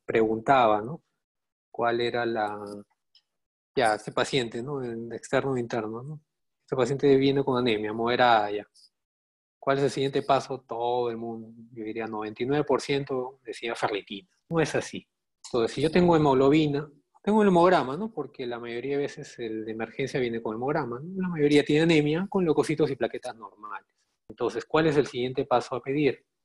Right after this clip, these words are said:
O la si-, el siguiente plan de trabajo a pedir. Lo dijo muy claro, y si no fueron a esa clase o no escucharon la grabación, acá lo vamos a tener que fijar, ¿no?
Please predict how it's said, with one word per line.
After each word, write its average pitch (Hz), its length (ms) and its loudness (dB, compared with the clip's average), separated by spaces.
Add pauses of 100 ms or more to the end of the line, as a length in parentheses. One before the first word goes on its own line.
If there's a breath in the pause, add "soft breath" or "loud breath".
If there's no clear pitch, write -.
(120)
O 120 100 -8
la 107 160 -6
si-, 120 260 -6
el - 80 -4
siguiente 113 520 -4
plan 117 220 0
de 117 80 0
trabajo 117 520 2
a - 80 -12
pedir. 101 300 -12 (540)
Lo 110 60 -4
dijo 120 220 -6
muy 123 280 -2
claro, 113 520 2 (920)
y 107 60 -12
si 104 160 -12
no 113 200 -4
fueron 120 360 -4
a - 20 -4
esa 113 180 -6
clase 110 360 -4
o 104 120 -10
no 113 100 -12
escucharon 117 460 -6
la 117 80 -4
grabación, 127 800 -6 (680)
acá 110 260 -2
lo 110 120 -2
vamos 107 200 -4
a 104 80 -6
tener 101 240 -6
que - 100 -12
fijar, - 340 -16 (180)
¿no? 151 100 -14